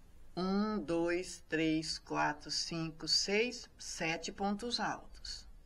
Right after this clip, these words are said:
No ponto da frente, mais um ponto alto. E aí, eu cheguei aqui no outro lado que tem o meio ponto alto.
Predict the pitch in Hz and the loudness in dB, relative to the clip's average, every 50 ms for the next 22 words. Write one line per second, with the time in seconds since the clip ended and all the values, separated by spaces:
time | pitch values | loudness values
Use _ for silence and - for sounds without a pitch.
0 | - - - - - - - - - - - - - - - - - - - - | -18 -18 -20 -20 -18 -18 -18 -18 -18 -18 -18 -20 -20 -20 -20 -20 -20 -20 -20 -20
1 | - - - - - - - - - - - - - - - - - - 185 196 | -20 -20 -20 -20 -20 -20 -20 -20 -20 -20 -18 -18 -18 -16 -16 -16 -12 -6 -2 -2
2 | 202 196 - - 180 160 151 151 151 147 - 160 147 156 156 156 - - 160 160 | -2 -2 2 4 6 6 6 4 2 2 0 0 2 2 2 0 0 -2 -2 0
3 | 156 143 139 135 135 135 - - - - 151 - - - - - - - - - | 2 0 0 -2 -4 -8 -10 -12 -12 -14 -14 -16 -16 -14 -12 -12 -10 -10 -10 -12
4 | - - - - - - - 160 156 151 147 147 143 143 143 - 147 139 - - | -12 -12 -12 -12 -14 -12 -8 0 4 6 6 6 6 4 0 -2 -2 -2 -2 -6
5 | 139 135 131 135 135 127 131 131 127 127 131 131 135 143 - - 220 254 294 294 | -8 -8 -8 -8 -10 -8 -6 -2 -2 -2 -2 -2 -6 -8 -6 -4 -2 -2 -2 -4
6 | - - - - - - - - - - - - - - - - - - - 165 | -6 -12 -14 -14 -14 -14 -14 -14 -12 -14 -14 -14 -14 -14 -14 -12 -12 -6 0 2
7 | 170 165 160 165 175 190 - - - 214 208 190 170 185 180 175 170 165 160 - | 4 6 6 6 6 6 6 6 6 6 4 4 4 2 2 4 2 2 0 0
8 | - 180 180 175 170 165 156 160 151 156 160 151 156 165 170 180 196 190 196 180 | 0 0 0 0 0 0 0 0 -2 -2 -2 2 6 10 10 10 10 8 4 -4
9 | - - 185 - - 175 175 180 190 202 196 - - - - - - - 214 240 | -8 -10 -8 -4 -2 -2 0 0 -2 -4 -6 -8 -12 -18 -20 -10 -4 -2 0 0
10 | 254 220 190 170 175 185 190 214 208 - 202 190 196 196 - 233 - 175 - - | 2 2 2 2 2 2 0 -2 -4 -4 -4 -4 -4 -4 -4 -4 -4 -4 -4 -6
11 | - - - - | -8 -12 -14 -14